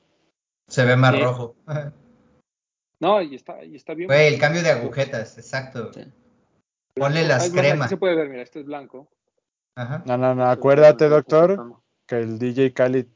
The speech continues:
Speaker 4: perdón, el D J Clark Kent dice que los tenis se quedan como vienen, no le tienes que estar
Speaker 2: Exacto.
Speaker 4: moviendo nada.
Speaker 2: Sí,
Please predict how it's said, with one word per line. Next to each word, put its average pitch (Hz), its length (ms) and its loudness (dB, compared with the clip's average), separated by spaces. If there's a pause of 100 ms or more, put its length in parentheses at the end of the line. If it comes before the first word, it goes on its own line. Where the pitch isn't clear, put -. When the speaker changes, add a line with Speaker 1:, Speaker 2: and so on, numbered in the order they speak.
Speaker 4:
perdón, 131 320 -4
el 120 160 -6
D 131 200 -4
J 135 300 0
Clark 127 240 0
Kent 127 220 -4
dice 127 260 -6
que - 80 -8
los 113 180 -8
tenis 127 240 -4
se 127 120 -10
quedan 123 320 0
como 117 360 -6
vienen, 123 440 0 (320)
no 120 180 -4
le 123 120 0
tienes 123 220 -6
que - 40 -16
estar 123 160 -2
Speaker 2:
Exacto. 117 160 -6
Speaker 4:
moviendo 120 280 -6
nada. 117 180 -8
Speaker 2:
Sí, 113 80 -12